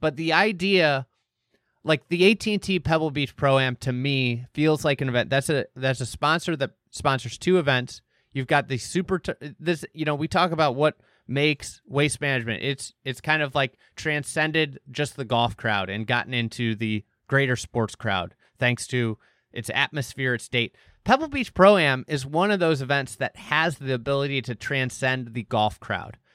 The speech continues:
So to me, that makes sense for an elevated event. Now, like, what goes against it is the Pro-Am aspect of it,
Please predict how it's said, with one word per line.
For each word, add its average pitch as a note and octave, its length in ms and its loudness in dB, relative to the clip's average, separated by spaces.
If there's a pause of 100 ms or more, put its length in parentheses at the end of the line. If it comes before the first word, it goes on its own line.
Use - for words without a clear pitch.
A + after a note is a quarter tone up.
(120)
So - 160 0
to G3 140 -2
me, G3 440 -2 (280)
that F3+ 200 4
makes G#3+ 280 0
sense D#3+ 440 -2
for D#3+ 220 -4
an C#3+ 80 -2
elevated B2+ 480 2
event. G#2 320 -4 (300)
Now, D3+ 360 2
like, D3+ 320 -4
what D3+ 320 -2
goes E3+ 260 2
against E3 440 -2
it B3+ 180 -6
is D#3 180 -2
the D3+ 140 -8
Pro-Am D3 560 2
aspect G3 480 2
of G#3+ 120 4
it, A#3 140 2